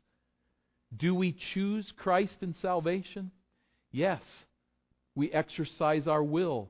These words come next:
We respond in faith. But does the Bible lay this out such that that decision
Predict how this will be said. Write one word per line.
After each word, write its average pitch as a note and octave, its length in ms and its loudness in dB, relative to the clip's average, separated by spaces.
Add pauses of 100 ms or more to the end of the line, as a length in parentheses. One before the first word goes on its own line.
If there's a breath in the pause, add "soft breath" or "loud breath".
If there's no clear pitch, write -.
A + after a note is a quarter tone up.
(160 soft breath)
We D3 140 4
respond D#3+ 720 0
in D#3+ 200 -4 (120)
faith. C#3+ 340 -2 (1120)
But D3 160 0
does C#3+ 160 4
the C#3 100 2
Bible E3 600 2
lay F3+ 240 2
this F3 340 -2
out D#3+ 280 2 (140)
such A#2 220 -2 (140)
that B2+ 160 2 (180)
that E3 340 2 (240)
decision G3 720 -4